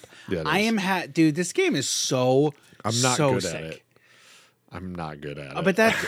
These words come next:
Speaker 1: <laughs>
Speaker 2: that's because, and that, but in his defense, that's because he ha-, Jim has not been, he hasn't played with a good deck, basically.
Speaker 1: I haven't gotten to play with Birthing Pod yet.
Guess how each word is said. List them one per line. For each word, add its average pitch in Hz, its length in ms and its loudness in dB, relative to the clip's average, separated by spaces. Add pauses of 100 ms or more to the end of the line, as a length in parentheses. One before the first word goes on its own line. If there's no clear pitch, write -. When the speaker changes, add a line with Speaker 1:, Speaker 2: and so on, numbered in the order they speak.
(260)
Speaker 1:
<laughs> 349 40 6
Speaker 2:
that's 190 320 4
because, 156 760 4
and 135 220 -4
that, 127 280 -2
but 151 280 2 (260)
in 147 200 2
his 143 220 0
defense, 170 580 -2 (400)
that's 143 260 -2
because 160 320 0
he 156 160 0
ha-, - 140 -8 (100)
Jim 151 340 2
has 156 280 0
not 131 400 0 (640)
been, 139 220 2
he 151 320 4
hasn't 247 300 4
played 170 240 4
with 160 140 4
a 143 60 2
good 117 200 -4
deck, - 320 -14 (140)
basically. - 560 -10 (100)
Speaker 1:
I 143 160 -2
haven't 151 340 2
gotten 135 280 2
to 113 60 0
play 120 220 4
with 101 200 0
Birthing 107 540 -2
Pod 76 340 -8
yet. 71 220 -12